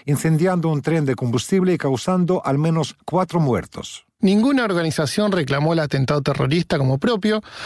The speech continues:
Speaker 2: aunque algunos funcionarios ucranianos lo dejaron ver. El asesor del jefe de la oficina presidencial ucraniana, Mikhail Podolyak,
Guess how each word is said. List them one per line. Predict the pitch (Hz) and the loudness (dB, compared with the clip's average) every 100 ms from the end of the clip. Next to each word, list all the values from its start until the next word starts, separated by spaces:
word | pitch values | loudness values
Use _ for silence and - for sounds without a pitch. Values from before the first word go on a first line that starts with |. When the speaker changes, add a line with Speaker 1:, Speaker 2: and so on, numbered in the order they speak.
| - | -4
Speaker 2:
aunque | - 226 254 | 0 2 2
algunos | 269 285 226 | 2 2 2
funcionarios | 240 196 208 226 208 180 | 0 2 0 0 -2 0
ucranianos | 165 165 196 208 233 240 | 0 2 0 0 0 0
lo | 190 175 | 0 2
dejaron | 165 180 180 202 | 2 0 0 0
ver. | 233 135 - - - - _ | 0 -2 -8 -20 -20 -20 _
El | 180 170 | 2 2
asesor | 156 196 247 233 | 2 0 2 2
del | 196 170 | 2 0
jefe | - 208 190 | 0 0 2
de | 160 | 0
la | |
oficina | 143 151 151 180 | 0 0 2 0
presidencial | 156 143 147 135 180 160 | 0 0 0 0 0 0
ucraniana, | 151 170 226 196 143 131 | 0 0 0 0 0 0
Mikhail | 127 - 143 151 | 0 0 0 0
Podolyak, | 135 139 190 233 | 0 0 2 0